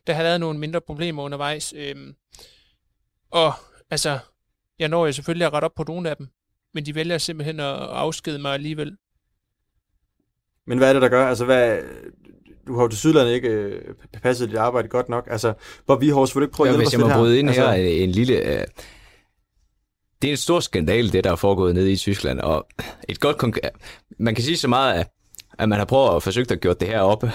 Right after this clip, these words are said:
Speaker 3: Jeg, jeg tror, det var sådan for to år siden, da, da, da Otto blev fyret, øh, der var der fa-, der havde man nået at sige, der var faktisk tyve tusind registrerede fejl.
Speaker 2: Altså tyve, bu-, bu-, bogstaveligt talt tyve tusind fejl.
Speaker 3: Et,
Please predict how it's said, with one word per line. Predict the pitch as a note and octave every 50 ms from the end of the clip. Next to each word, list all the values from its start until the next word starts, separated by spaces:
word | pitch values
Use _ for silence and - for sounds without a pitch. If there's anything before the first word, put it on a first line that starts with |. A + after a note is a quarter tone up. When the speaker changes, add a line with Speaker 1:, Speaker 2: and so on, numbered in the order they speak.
| - - _ _ - - - - _ -
Speaker 3:
Jeg, | - G2 -
jeg | E2+ G#2 G#2
tror, | - D#3 D3+
det | C#3 C3+
var | C3+ C#3
sådan | - - B2+
for | A2 B2
to | A#2 - D3
år | D3 C3+ B2
siden, | A2+ B2+ C3 C3
da, | B2 F#2+ F2 E2 E2
da, | - F2 E2+ F2 E2+ D#2+
da | - E2+ E2+ G2
Otto | A2 - G#2+
blev | - F#2+ F2+
fyret, | - A2+ A#2+ A#2 G#2+ F#2
øh, | F2+ E2+ G#2+ F#2
der | G#2
var | G#2 A2+ A2+
der | - A2+
fa-, | G#2+ A#2+ G#2 E2+
der | - G#2+
havde | A2+ A2+ G#2
man | G2+ G2+
nået | G#2+ A#2+ A#2+ G#2+ F2
at | C#2 D#2 E2+ F2 F2
sige, | - A#2 G#2
der | A2
var | - A2
faktisk | - - A2 A2 - - F2 - - -
tyve | - - C#3 C#3+ C#3+ A#2+ G#2+
tusind | - - C3 B2+ A2+ - - - - - _ _ _ -
registrerede | F#2+ F2 E2+ - - G#2 G#2+ G#2+ F2
fejl. | - - F#2 F2+ F#2 F2 E2+ -
Speaker 2:
Altså | - A2 G2+
tyve, | - - - E3+ E3+ F3 - - - - - - - - _ - D#3
bu-, | D3+ - _ _ - D3+
bu-, | C3+ - _ _ _
bogstaveligt | - C#3+ - - F3 C#3+ -
talt | D#3 C3+ B2+
tyve | - - - F3+ E3+ E3+ F#3 F#3 F3+ _ _ _ _ _ _ -
tusind | - - E3+ - - - G#2+ F#2 _ _ _ _ _ _ _ _ _
fejl. | - C3+ - G2 - _ _ _ _ _ _ _ _ _ _ _ _ _ _ _ _ _ _ -
Speaker 3:
Et, | G2 - -